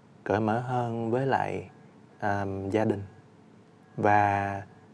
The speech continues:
đương nhiên là nó sẽ không phải là một chuyện một sớm một chiều được. Nhưng mà, ừm, em cũng hy vọng là từ những cái bước nhỏ nhỏ như vậy thì,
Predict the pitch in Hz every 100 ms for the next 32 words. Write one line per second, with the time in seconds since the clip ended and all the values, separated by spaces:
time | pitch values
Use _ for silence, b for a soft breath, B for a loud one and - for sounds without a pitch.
0 | - 117 127 131 131 123 117 101 101 139
1 | 120 120 117 - 123 107 98 - 101 95
2 | 95 98 104 101 - - - - - 101
3 | - 143 147 101 107 95 92 92 92 -
4 | - - - - - - - - - 117
5 | 117 113 104 98 98 101 101 95 95 -
6 | - - - - 120 117 117 135 123 120
7 | 92 104 101 98 90 - - - - -
8 | 107 101 98 92 101 131 139 165 117 117
9 | 90 101 120 107 87 90 - b b b
10 | - - - 104 98 95 92